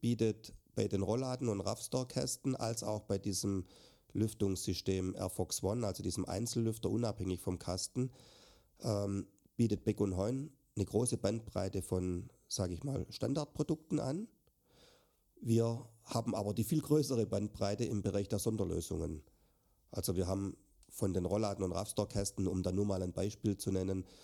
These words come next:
so ein Produktportfolio von deutlich über einhundert verschiedenen Kästen.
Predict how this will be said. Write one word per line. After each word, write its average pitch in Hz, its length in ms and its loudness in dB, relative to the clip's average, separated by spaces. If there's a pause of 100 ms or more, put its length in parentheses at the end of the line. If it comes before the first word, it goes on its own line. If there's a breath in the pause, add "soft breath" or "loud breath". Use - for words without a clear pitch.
(220 loud breath)
so - 200 0
ein 92 100 0
Produktportfolio 101 1040 0
von 90 280 0
deutlich 107 380 0
über 107 400 0
einhundert 98 560 0
verschiedenen 87 560 0
Kästen. 120 560 -2